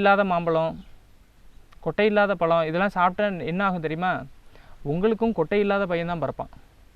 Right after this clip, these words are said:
இப்ப நம்மளுடைய விதைத்தன்மையை, ஆண்மை தன்மையை குறைக்கக்கூடிய ஒரு செயல் தான்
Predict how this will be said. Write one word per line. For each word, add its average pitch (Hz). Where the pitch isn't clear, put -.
இப்ப -
நம்மளுடைய 220
விதைத்தன்மையை, 202
ஆண்மை 240
தன்மையை 175
குறைக்கக்கூடிய 233
ஒரு 165
செயல் 156
தான் 170